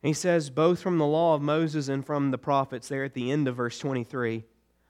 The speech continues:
all of the Bible points to Jesus, and Paul is using the Old Testament to tell them about Jesus. We see in Paul's encounter, he is opening his mouth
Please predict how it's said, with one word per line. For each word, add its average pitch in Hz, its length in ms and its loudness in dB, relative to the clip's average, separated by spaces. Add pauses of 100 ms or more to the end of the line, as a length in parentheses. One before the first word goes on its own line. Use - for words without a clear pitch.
(120)
all 170 340 6
of 151 100 2
the 139 80 0
Bible 139 380 0
points 160 320 0
to 139 100 -10
Jesus, 147 400 0
and 139 120 -4
Paul 165 240 0
is 135 120 -6
using 160 340 -2
the 131 100 -2
Old 160 240 -2
Testament 151 460 -4
to 120 60 -12
tell 127 260 0
them 120 100 -2
about 110 340 -6 (160)
Jesus. 110 600 -12 (2000)
We 165 140 6
see 180 360 0
in 165 140 2
Paul's 185 320 6
encounter, 175 440 2
he 175 180 4
is 156 160 2
opening 175 420 0
his 143 180 0
mouth 170 420 2